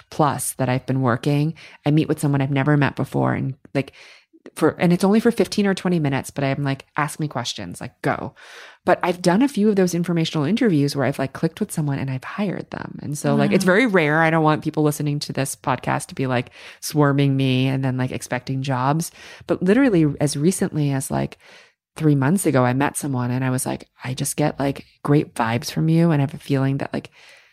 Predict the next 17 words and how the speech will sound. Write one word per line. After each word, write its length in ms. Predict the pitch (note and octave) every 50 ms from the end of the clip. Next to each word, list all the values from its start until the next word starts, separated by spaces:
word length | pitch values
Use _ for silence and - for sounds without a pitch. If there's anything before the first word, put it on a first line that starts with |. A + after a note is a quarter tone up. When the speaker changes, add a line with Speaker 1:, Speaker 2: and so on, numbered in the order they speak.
| _ _ _ -
Speaker 1:
like, 120 | C#3+ - -
I'm, 120 | C#3+ - - _ _ _ _ _ _ -
and 100 | D3 C#3
I 40 |
hired 360 | C3+ C#3+ C#3 D3+ D3+ - - -
her 120 | - -
and 180 | - - - -
she 100 | - C3+
Speaker 2:
Mm. 60 | -
Speaker 1:
works 220 | G#3+ - - - -
for 120 | - -
me 160 | - A2+ G#2+
now. 400 | G2+ - - - - - - - -
Um, 340 | - C3+ B2+ B2+ B2+ C3 - - _ _ _ _ _
Speaker 2:
Have 240 | - - D#4 C4+ D4+
you 160 | E4+ G4 F#4
learned 420 | D#4 C#4+ C#4 C#4 C#4+ D4 D4 C#4